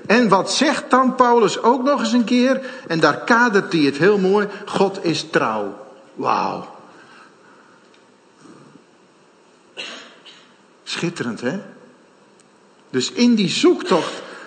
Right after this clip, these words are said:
in die zoektocht van jou, wie ben ik nou eigenlijk? Wat ben ik? Dat is ook zoiets. Zegt God: "Ik ben je vader en ik ben trouw. Ik ben trouw aan dat vaderschap."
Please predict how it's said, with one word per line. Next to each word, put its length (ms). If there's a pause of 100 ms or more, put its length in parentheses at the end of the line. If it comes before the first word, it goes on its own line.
(140)
in 180
die 140
zoektocht 580
van 180
jou, 340
wie 160
ben 260
ik 120
nou 180
eigenlijk? 460 (220)
Wat 380
ben 240
ik? 200
Dat 360
is 20
ook 120
zoiets. 520 (1400)
Zegt 340
God: 380 (1700)
"Ik 220
ben 120
je 140
vader 680 (340)
en 180
ik 120
ben 240
trouw. 560 (1160)
Ik 180
ben 220
trouw 400
aan 200
dat 200
vaderschap." 1000